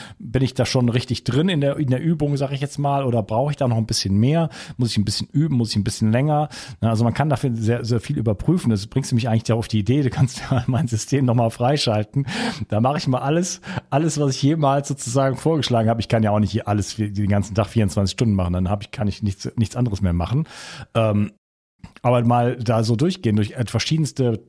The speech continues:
Praktiken und Übungen sozusagen, um da mal so ein bisschen so die, so die Top ten quasi oder die Top five oder so rauszuholen.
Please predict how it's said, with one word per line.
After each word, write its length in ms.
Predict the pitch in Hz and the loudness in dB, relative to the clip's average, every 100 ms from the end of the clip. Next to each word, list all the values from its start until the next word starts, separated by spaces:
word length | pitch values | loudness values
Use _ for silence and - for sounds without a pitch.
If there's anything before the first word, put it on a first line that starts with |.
| _ - | _ -6
Praktiken 440 | 151 - 131 107 | -4 -4 -2 0
und 120 | 104 | 0
Übungen 320 | 147 143 113 | 0 0 0
sozusagen, 480 | 104 101 95 107 107 | 0 -4 -2 0 2
um 100 | 104 | 2
da 140 | 98 120 | 2 2
mal 120 | 113 | 2
so 100 | 107 | 0
ein 40 | |
bisschen 280 | 104 - 117 | -2 0 0
so 120 | 104 | 0
die, 140 | 98 98 | 0 -2
so 200 | 90 98 | 0 0
die 120 | 98 | 0
Top 240 | 92 127 - | 0 -2 -2
ten 260 | - 123 | -2 -2
quasi 320 | 95 87 90 92 | -2 -2 -2 -2
oder 80 | |
die 100 | 92 | -2
Top 200 | - 117 | 0 -2
five 340 | - 123 135 120 | 0 0 0 0
oder 80 | 101 | -4
so 140 | 87 | -6
rauszuholen. 720 | 85 98 - 92 101 107 123 | -4 -4 -4 -4 0 2 0